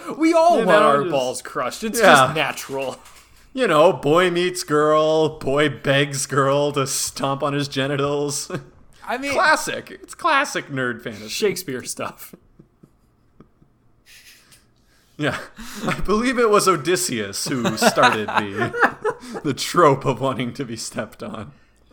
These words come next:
Speaker 3: No, like, almost, yeah, stereotypical, like, just a nice
Speaker 2: <laughs>
Speaker 3: guy, anime boy,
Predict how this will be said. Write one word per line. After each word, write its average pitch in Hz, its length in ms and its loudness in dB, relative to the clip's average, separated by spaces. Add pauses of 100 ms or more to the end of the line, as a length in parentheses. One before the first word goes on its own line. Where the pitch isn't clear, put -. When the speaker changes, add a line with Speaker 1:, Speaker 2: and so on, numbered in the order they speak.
(280)
Speaker 3:
No, 185 240 -2
like, 156 220 2
almost, 185 760 -2 (1400)
yeah, 202 200 -2
stereotypical, 196 1160 -2
like, 156 280 -2
just 220 380 0
a 220 140 2
nice 214 460 -4
Speaker 2:
<laughs> - 20 -16
Speaker 3:
guy, 143 300 4
anime 175 640 0
boy, 120 500 0